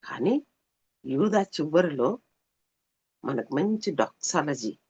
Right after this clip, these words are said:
ముగింపు స్థితిని ఇచ్చాడు. అది చాలా గొప్పగా ఉంటది.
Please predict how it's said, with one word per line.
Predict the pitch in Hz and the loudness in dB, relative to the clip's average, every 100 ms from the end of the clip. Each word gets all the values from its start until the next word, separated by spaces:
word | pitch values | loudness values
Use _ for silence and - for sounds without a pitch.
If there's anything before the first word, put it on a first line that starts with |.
| _ - | _ -8
ముగింపు | 143 165 180 - | -4 0 0 -2
స్థితిని | 165 - 147 - 147 320 - _ _ _ - | -8 -2 -2 2 4 2 0 _ _ _ -16
ఇచ్చాడు. | - 110 - 120 120 92 - _ _ _ _ _ | -10 -10 -8 -8 -6 -6 -8 _ _ _ _ _
అది | 131 - | -12 -10
చాలా | - 143 143 | -6 -2 0
గొప్పగా | 185 131 - 120 117 | 0 -2 -2 2 2
ఉంటది. | 95 - 71 101 92 | 2 -8 -8 -6 -6